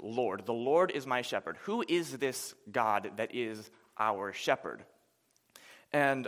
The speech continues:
um, the, the word "Lord" Um, depending on your translation, in your Bible, it's, it is possibly in all caps. And that's because it is referring to, it's the word, um, Jehovah or Yahweh. It's translated as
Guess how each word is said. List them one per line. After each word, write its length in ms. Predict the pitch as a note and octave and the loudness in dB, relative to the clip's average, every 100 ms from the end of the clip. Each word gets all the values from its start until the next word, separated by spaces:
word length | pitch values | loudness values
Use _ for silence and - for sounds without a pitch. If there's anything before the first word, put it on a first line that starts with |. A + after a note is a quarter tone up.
| - | 2
um, 460 | C3 A#2+ A#2 A#2+ - | 4 4 -2 -8 -6
the, 160 | C3 | -4
the 120 | C3 | 0
word 280 | C#3 F3 E3 | 4 6 4
"Lord" 480 | B2+ E3 E3 D#3 E3+ - - - | 4 6 8 6 2 -12 -20 -4
Um, 240 | A#2+ A#2 A#2+ | 2 2 0
depending 260 | D#3 C#3+ | -4 -4
on 60 | C3 | -2
your 80 | A#2+ | -4
translation, 380 | C3+ B2+ B2+ | -4 -4 -4
in 80 | B2 | -4
your 100 | C#3+ | 0
Bible, 340 | B2+ C#3 C3 A#2 | 6 6 6 0
it's, 140 | - | -2
it 140 | - A2+ D#2+ | -8 -8 -10
is 140 | G#2 G#2 | -14 -12
possibly 520 | - C#3 C3+ A#2+ B2 | 0 2 2 -2 -2
in 200 | - A2 | -2 -2
all 220 | G#2+ G2+ | 0 0
caps. 540 | - C#3 F2+ - - - - | 0 0 0 -4 -14 -14 -18
And 100 | G#2+ | -4
that's 160 | A#2 B2+ | -2 -2
because 400 | C3 B2 B2 A#2 | -6 0 0 0
it 80 | A#2+ | -4
is 120 | A2 | -6
referring 520 | A2+ - C3+ C3 B2 - | -6 0 0 0 -6 -10
to, 220 | - A#2+ | -4 -4
it's 140 | A#2 - | -4 -4
the 120 | A#2+ | -4
word, 380 | A2+ A#2+ A#2 G#2 | 0 2 2 -2
um, 340 | - G#2 F#2+ F2+ - - - | -2 0 -2 -8 -20 -20 -6
Jehovah 680 | C3 - E3 D3 G2+ F2+ D2 | -4 0 2 0 0 -2 -2
or 80 | A2 | -6
Yahweh. 600 | G#2+ B2+ C#3 G#2+ D#2 C#2+ - - - | 2 6 6 4 -2 -4 -10 -20 -18
It's 140 | - | -14
translated 540 | - C3 A#2 A#2 G#2+ G#2 | -2 -2 0 0 0 0
as 480 | - F#2 F#2+ F#2 | 2 2 0 -4